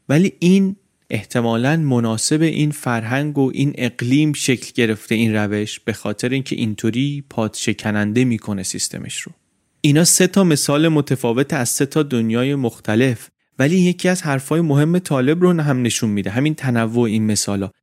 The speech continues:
اینکه پاد شکنندگی همه جا هست. و وقتی که می‌بینیم همه جا هست، من برای شما می‌گم تو سیستم ایمنی بدن هست، توی جامعه هست، توی اقتصاد هست، تو سیاست هست، وقتی می‌بینیم همه جا هست، یهو میگی که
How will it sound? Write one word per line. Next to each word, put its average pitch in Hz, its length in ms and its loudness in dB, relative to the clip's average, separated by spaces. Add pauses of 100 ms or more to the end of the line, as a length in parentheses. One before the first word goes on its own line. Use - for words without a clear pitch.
(200)
اینکه 190 320 0
پاد 147 340 -2
شکنندگی 127 720 -2
همه 131 480 -2
جا 160 320 -2
هست. - 600 -2 (160)
و - 40 2
وقتی 160 380 -2
که 240 140 2
می‌بینیم 127 380 0
همه 113 300 0
جا 107 200 0
هست، 123 460 -2
من 110 100 0
برای 104 160 0
شما 113 180 0
می‌گم 104 300 -2
تو - 80 -8
سیستم 110 300 -2
ایمنی 107 540 0
بدن 120 380 -2
هست، 120 300 -4
توی 107 300 0
جامعه 110 520 0
هست، 131 320 -6
توی 127 140 0
اقتصاد 120 580 -4
هست، 123 260 -6
تو 113 80 -6
سیاست 101 420 -4 (180)
هست، 131 260 -8 (280)
وقتی 165 300 0
می‌بینیم 139 420 2
همه 110 280 -2
جا 110 160 -2
هست، 147 280 -2
یهو 143 140 4
میگی 147 240 -2
که 175 340 0